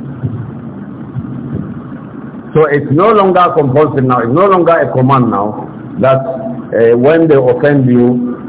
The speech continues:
when they insult your religion, when they do this, you just, uh, be kind to them so that they will be able to embrace Islam. That was no longer it.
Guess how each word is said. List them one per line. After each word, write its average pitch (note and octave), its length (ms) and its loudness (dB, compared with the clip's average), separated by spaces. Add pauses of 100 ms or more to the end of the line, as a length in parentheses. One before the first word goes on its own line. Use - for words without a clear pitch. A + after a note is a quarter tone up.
(120)
when D3 320 4
they C3+ 160 4
insult B2+ 420 2
your C3 120 4
religion, C3 400 4
when C#3+ 180 4
they C3+ 160 4
do C3+ 240 2
this, C3+ 240 4
you A#2+ 240 0
just, C3+ 320 2
uh, A#2+ 720 0
be B2 180 2
kind C#3 360 2 (100)
to B2 80 4
them A#2 400 2
so C3+ 160 4
that A#2+ 220 2
they A#2+ 80 4
will A#2+ 120 4
be A#2+ 140 2
able C3+ 320 4
to B2 240 2
embrace A#2 320 0
Islam. - 920 -6
That C#3 160 4
was C#3 220 4
no C#3 160 4
longer B2+ 320 2
it. G#2 160 -4